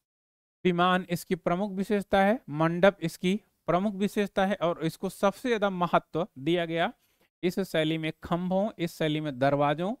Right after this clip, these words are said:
पर बारीकी से नक्काशी की जाती थी, ये भी इसकी विशेषता है। इस शैली में खुला प्रदक्षिणा पथ होता था, यानी परिक्रमा मार्ग होता था जो बिल्कुल खुला होता था। किस शैली में?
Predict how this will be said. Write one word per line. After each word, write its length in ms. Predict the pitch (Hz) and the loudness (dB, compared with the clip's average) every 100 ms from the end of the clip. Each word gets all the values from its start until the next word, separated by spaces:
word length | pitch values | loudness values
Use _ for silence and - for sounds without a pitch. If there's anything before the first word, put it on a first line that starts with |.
| - | -2
पर 140 | 165 | -2
बारीकी 760 | 131 123 139 143 180 202 - 254 | -2 2 4 4 0 -4 -6 -6
से 160 | - 208 | -2 -4
नक्काशी 560 | 175 - 147 143 - | -4 -4 -2 -2 -4
की 180 | 165 208 | -10 -6
जाती 260 | 208 202 202 | -4 -6 -8
थी, 180 | 220 254 139 | -8 -10 -6
ये 180 | 135 | -6
भी 100 | 131 170 | -4 -8
इसकी 300 | 175 - 175 | -10 -12 -12
विशेषता 460 | 180 180 - 180 | -8 -10 -6 -4
है। 180 | 180 202 - _ _ _ _ _ _ _ _ - | -2 -4 -8 _ _ _ _ _ _ _ _ -4
इस 180 | 185 233 | -4 -2
शैली 360 | 220 208 196 196 | -2 0 2 0
में 120 | 220 - | -4 -6
खुला 340 | - 208 180 220 - | -4 0 2 0 0
प्रदक्षिणा 520 | 185 175 190 - 226 233 | 0 2 2 0 -2 -2
पथ 240 | - 226 214 | -2 -4 -4
होता 180 | 202 202 | -6 -4
था, 160 | 196 233 _ _ _ _ _ _ - | -4 -4 _ _ _ _ _ _ -10
यानी 140 | 160 202 | -6 -6
परिक्रमा 540 | - 175 180 196 202 | 0 0 0 0 0
मार्ग 260 | 180 185 190 | 0 0 0
होता 220 | 190 196 | -2 -2
था 100 | 196 | -2
जो 120 | 175 | -4
बिल्कुल 380 | 156 180 180 196 | -2 -2 -2 -8
खुला 300 | - - 269 | -6 -4 -2
होता 280 | 220 151 123 | 0 -2 -4
था। 140 | 120 110 | -4 -6
किस 260 | - 233 - | -6 -8 -4
शैली 240 | 214 196 | -4 -2
में? 180 | 175 | -2